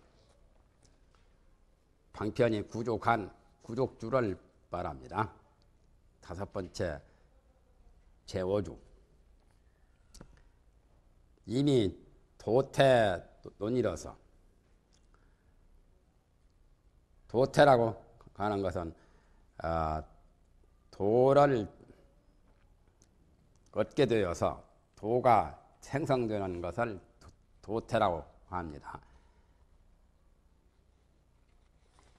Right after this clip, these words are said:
도태라 하기도 하고 성태라 하기도 하고, 성인의 태, 천풍 도골이라고 하죠.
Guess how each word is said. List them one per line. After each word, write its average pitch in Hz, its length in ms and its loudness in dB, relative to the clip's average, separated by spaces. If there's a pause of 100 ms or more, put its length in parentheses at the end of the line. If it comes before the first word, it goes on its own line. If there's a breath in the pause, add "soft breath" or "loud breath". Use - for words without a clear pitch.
(340 soft breath)
도태라 117 500 4
하기도 101 200 2
하고 87 240 -4 (160)
성태라 139 960 0
하기도 73 220 -10
하고, 71 180 -12
성인의 117 840 -6
태, 98 420 -6 (1700)
천풍 147 480 -4
도골이라고 117 640 2 (260)
하죠. 95 300 -2